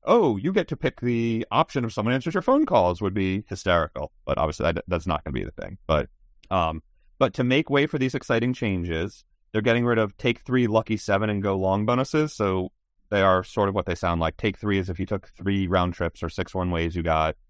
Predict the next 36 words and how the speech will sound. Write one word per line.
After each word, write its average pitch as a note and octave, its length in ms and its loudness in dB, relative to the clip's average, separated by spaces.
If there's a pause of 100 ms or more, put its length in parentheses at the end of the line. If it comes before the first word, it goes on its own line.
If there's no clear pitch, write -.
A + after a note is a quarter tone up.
I - 120 -2
think, D#2 120 -8
five D#2 180 0
thousand E2 280 0
points. E2 320 -4 (380)
Lucky G2+ 240 0
Seven F2+ 360 0
was E2 220 -6
fourteen F#2+ 540 -2
one F2 160 0
ways, E2+ 360 -2
you E2+ 60 -2
got D#2+ 340 0
ten F2 200 -6
thousand F2 320 2
maybe, E2 240 -2
and D#2+ 120 -4
Go F2+ 160 0
Long E2+ 400 0
was D#2+ 540 -2 (100)
ten, F2+ 540 -4 (280)
sixteen - 540 -2
hundred F#2 320 -2
mile E2+ 320 0
trips. - 400 -2
So D#2+ 560 0 (340)
transcons F2+ 920 0 (100)
or E2+ 800 -2 (380)
uh, D#2 360 0 (160)
most G2 200 -2
of - 60 -20
the F#2 60 -4
Caribbean F#2 300 -2
routes G#2 240 2
counted, A#2 340 0 (420)
um, D#2+ 480 0